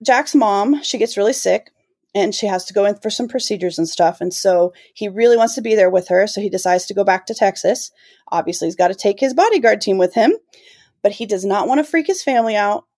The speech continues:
about the threat 'cause they don't even know quite how serious it is. And he does not wanna stress his mom out when she's going through all of this.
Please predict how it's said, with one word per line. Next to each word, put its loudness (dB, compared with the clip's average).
about 2
the -2
threat 4
'cause -10
they 0
don't 6
even 4
know 0
quite 0
how -2
serious -6
it 0
is. -2
And 2
he -6
does 0
not 4
wanna 0
stress 0
his -6
mom 0
out -2
when -4
she's -10
going 0
through -2
all -2
of -10
this. -12